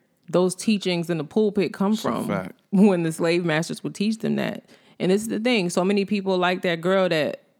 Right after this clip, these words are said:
Speaker 1: came up there accusing me, they're not doing no research on
Speaker 2: At
Speaker 1: the
Speaker 2: all.
Speaker 1: history of where these things are coming
Speaker 2: At
Speaker 1: from
Speaker 2: all.
Speaker 1: and why
Speaker 2: Yet they're defending them.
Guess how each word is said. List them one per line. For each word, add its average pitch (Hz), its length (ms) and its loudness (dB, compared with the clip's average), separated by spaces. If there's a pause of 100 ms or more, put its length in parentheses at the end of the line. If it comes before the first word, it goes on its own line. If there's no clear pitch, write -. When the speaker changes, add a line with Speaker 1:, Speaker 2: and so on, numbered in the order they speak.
(120)
Speaker 1:
came 185 240 0
up - 120 -4
there 170 140 0
accusing 185 480 -2
me, 160 220 -4 (440)
they're 190 140 2
not 359 200 0
doing 185 200 2
no 170 60 2
research 156 760 -2 (240)
on 175 280 2
Speaker 2:
At 160 160 2
Speaker 1:
the 170 100 4
Speaker 2:
all. 247 140 4
Speaker 1:
history 196 560 4
of 165 120 2
where 180 220 4
these 175 220 0
things 175 300 2
are 170 60 0
coming 185 360 0
Speaker 2:
At 175 60 -4
Speaker 1:
from 175 300 2
Speaker 2:
all. 143 160 4
Speaker 1:
and 170 200 4
why 180 260 6
Speaker 2:
Yet 196 100 2
they're 127 120 4
defending 123 540 2
them. 82 260 -6